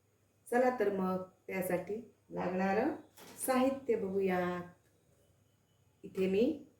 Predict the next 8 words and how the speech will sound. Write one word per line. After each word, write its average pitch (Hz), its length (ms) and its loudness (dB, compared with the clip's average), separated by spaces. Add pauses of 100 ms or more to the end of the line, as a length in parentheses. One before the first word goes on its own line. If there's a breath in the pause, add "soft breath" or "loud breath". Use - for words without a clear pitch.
(320)
भेंडी 175 520 0
बारीक 170 340 0 (160)
चिरून 175 300 -2
घेतलेली 165 480 2
आहे, 233 260 2 (760)
एक 160 240 2
मोठा 165 340 -2
कांदा 165 480 2